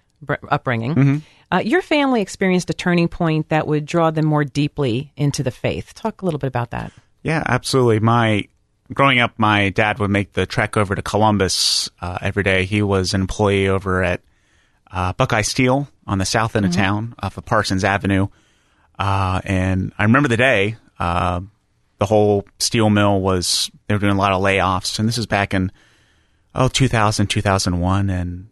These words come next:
Speaker 2: uh, I just remember that moment, you know, un-, unemployment.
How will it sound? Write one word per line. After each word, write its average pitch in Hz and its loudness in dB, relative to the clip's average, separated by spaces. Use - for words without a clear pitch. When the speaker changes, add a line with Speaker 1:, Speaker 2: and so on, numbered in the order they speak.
Speaker 2:
uh, 87 -8
I 90 -10
just - 0
remember 98 2
that 101 -2
moment, 107 4
you 95 -2
know, 95 -2
un-, 104 2
unemployment. 117 2